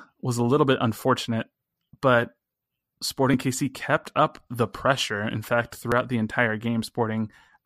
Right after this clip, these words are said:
outshot R S L twenty to eight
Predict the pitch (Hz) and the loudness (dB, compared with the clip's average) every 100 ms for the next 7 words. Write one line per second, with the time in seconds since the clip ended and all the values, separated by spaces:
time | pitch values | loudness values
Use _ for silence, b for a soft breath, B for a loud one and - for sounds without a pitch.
0 | - 117 - - 123 120 123 117 110 123 | 0 0 2 4 4 6 4 2 2 2
1 | 117 117 - b b b - - 139 190 | 2 0 -6 b b b -2 4 4 6
2 | 151 - 127 113 - - | 2 0 -2 -2 -4 -14